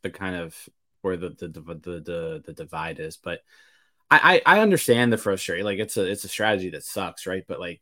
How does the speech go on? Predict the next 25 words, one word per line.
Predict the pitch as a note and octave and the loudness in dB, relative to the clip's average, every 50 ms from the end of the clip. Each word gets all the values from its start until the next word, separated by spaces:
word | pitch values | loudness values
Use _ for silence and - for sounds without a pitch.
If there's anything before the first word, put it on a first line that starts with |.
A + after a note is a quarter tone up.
| _ | _
you | - G#2 G#2 | -14 -14 -14
can't, | - - C3+ D3+ D#3 C3+ - - _ _ - | -6 0 2 4 4 4 2 -2 _ _ -10
like, | A2 A2 - A2 | -10 -10 -4 0
we're | B2+ C#3 | 0 2
talking | - E3+ E3 C#3 | 4 6 6 6
about | C3 A2+ - - | 6 4 2 2
Falter, | - A#2 A#2 B2 B2 - C3+ A#2+ | 2 4 4 4 4 2 -2 -2
Jackson, | G#2+ G#2+ G#2 F#2+ G2 - - - G2 F#2+ | 0 0 0 0 0 -2 -4 -10 -10 -10
Ortiz, | F2+ E2 - - - A2+ G2 E2 D2+ F2 | -10 -10 -12 -10 -8 -6 -6 -8 -8 -8
right? | E2+ E2 E2+ - | -6 -6 -6 -6
And | F2 F2+ F#2 | -8 -10 -12
it's | F2 - - | -12 -10 -10
a | |
strategy | - - - B2 C#3 D3 C3+ A2+ A#2 A2 | -6 0 4 6 6 8 6 4 2 -2
that's | F#2 F2+ - - | -4 -4 -8 -10
working. | - F2+ G2 G2 - - D#2+ D#2 E2+ F2 | -6 -4 -4 -4 -4 -8 -14 -14 -14 -10
Like, | F2 G2 G2 | -8 -6 -4
just | F#2 B2 B2+ - - | -2 -2 -4 -2 -2
to, | C#3+ C3+ | -2 -4
just | - - C#3 D3 - - | -2 0 -2 -2 0 0
to | F3 C#3 | 0 0
give | A2+ A2+ - B2+ B2+ B2 | -2 -2 0 2 2 2
you | A#2+ A2+ | 2 0
some | A2+ - G#2 F#2+ | -2 -4 -6 -8
quick, | F2 - - A2 - | -6 -4 -4 -6 -6